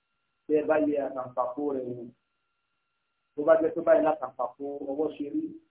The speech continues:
àbáfà àtàǹpàkò ẹsẹ̀, ó lè tọ́ka sí irú nǹkan báyìí. Irú àwọn nǹkan báyìí náà, àwọn nǹkan tó wà nínú ìṣẹ́ra.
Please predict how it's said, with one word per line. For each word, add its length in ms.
àbáfà 340
àtàǹpàkò 560
ẹsẹ̀, 320
ó 120
lè 120
tọ́ka 380
sí 240
irú 220
nǹkan 240
báyìí. 220
Irú 160
àwọn 180
nǹkan 200
báyìí 200
náà, 100
àwọn 100
nǹkan 180
tó 80
wà 120
nínú 180
ìṣẹ́ra. 300